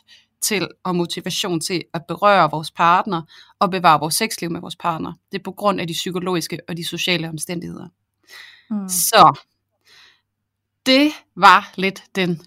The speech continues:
Speaker 1: biologiske
Speaker 2: <laughs>
Speaker 1: introduktion
Speaker 2: Ja.
Speaker 1: til tiltrækning.
Speaker 2: Yay!
Speaker 1: <laughs> Ja!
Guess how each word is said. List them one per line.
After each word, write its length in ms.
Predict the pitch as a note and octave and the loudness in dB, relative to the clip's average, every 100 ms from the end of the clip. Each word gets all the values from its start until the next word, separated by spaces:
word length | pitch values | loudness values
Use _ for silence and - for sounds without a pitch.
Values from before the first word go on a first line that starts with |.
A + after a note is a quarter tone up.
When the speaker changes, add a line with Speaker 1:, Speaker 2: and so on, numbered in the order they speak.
| - | -8
Speaker 1:
biologiske 760 | F#3+ E3+ E3 E3 D#3+ A#3 D#3 - | -4 -4 -2 -2 -2 -2 -4 -8
Speaker 2:
<laughs> 160 | _ - | _ -4
Speaker 1:
introduktion 680 | F#3 - D#3 C#3+ C#4+ F4 E4 - _ _ _ _ _ - _ G3+ | -4 -2 -6 -2 2 4 2 -4 _ _ _ _ _ -20 _ -4
Speaker 2:
Ja. 160 | G#3+ | 0
Speaker 1:
til 220 | G#3+ G3 F3+ _ - C4+ C4+ | 2 2 0 _ -14 -10 -2
tiltrækning. 1000 | F#4 G4 C4+ G#3+ F#3+ F3+ E3+ D#3 D3+ D#3 C4 - D4 - _ - - | -2 2 4 4 4 0 2 2 0 0 0 6 6 6 _ -14 -2
Speaker 2:
Yay! 960 | F#4 C#4 E4 D#4+ D4 C#4 C4 A#3+ A#3+ A3+ | -2 0 0 0 0 -2 -2 -2 -2 2
Speaker 1:
<laughs> 60 | |
Ja! 640 | G4 A4 A4 G#4+ G4 F#4 | 4 6 8 8 8 6